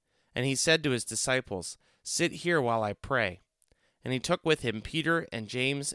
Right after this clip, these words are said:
and John, and began to be greatly distressed and troubled. And he said to them, "My soul is very sorrowful, even to death.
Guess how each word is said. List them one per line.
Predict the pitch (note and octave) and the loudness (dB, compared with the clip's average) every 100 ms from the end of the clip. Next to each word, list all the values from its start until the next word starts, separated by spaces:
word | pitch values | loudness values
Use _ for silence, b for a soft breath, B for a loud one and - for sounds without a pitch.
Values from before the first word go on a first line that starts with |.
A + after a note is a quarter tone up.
| - | -6
and | A2 | -6
John, | G#2+ A2 G2 F2 - _ _ _ _ | -4 -2 -2 -6 -14 _ _ _ _
and | - | -2
began | B2+ B2+ C#3+ D3 | 2 6 6 4
to | C3 | 0
be | A#2+ | -2
greatly | A#2+ C3 A#2+ D3 | 0 0 2 -2
distressed | C#3+ C3+ - A2+ G2 - - | -2 -4 -2 -2 -4 -8 -10
and | A2+ | -10
troubled. | G#2 C#3 A2+ D#2 - _ _ _ _ _ _ | -4 -4 -2 -6 -10 _ _ _ _ _ _
And | A#2+ | -4
he | B2 | 0
said | - D#3 D#3 | 2 2 2
to | |
them, | A2+ G2 F2+ - _ _ | 0 -4 -6 -14 _ _
"My | C3 B2+ | 0 2
soul | - - D3+ E3 | 2 4 4 4
is | - B2+ | 2 0
very | C3+ C3 C3+ | 0 2 2
sorrowful, | C3 - C3 B2 A2 F#2 D#2+ - | 0 2 2 2 0 -6 -10 -8
even | C3+ C3+ C3 | -4 -2 -2
to | - | -4
death. | G#2 A2+ F#2 D#2 | -4 -2 -2 -4